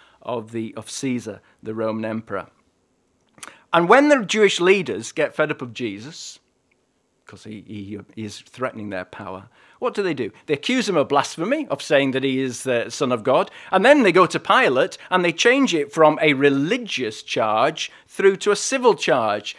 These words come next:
They decide it's treason. This man is claiming to be a king, because they knew that King Herod,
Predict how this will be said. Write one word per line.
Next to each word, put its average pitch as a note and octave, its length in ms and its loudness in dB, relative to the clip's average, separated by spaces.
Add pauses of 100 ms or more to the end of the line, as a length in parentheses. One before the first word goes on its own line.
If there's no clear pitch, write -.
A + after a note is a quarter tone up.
(140)
They E3+ 100 -2
decide D3 680 0
it's D#3+ 360 -8
treason. D#3+ 800 -4 (200)
This G#2 560 0
man A#2 440 -4 (260)
is B2 140 -12
claiming A#2 640 0
to - 140 -12
be A2 460 -2 (360)
a A#2+ 80 -10
king, A2+ 440 -4 (300)
because - 240 -8
they G#3 240 4
knew C3 240 0
that G#2 200 -10
King A2 180 -8
Herod, G#3+ 400 2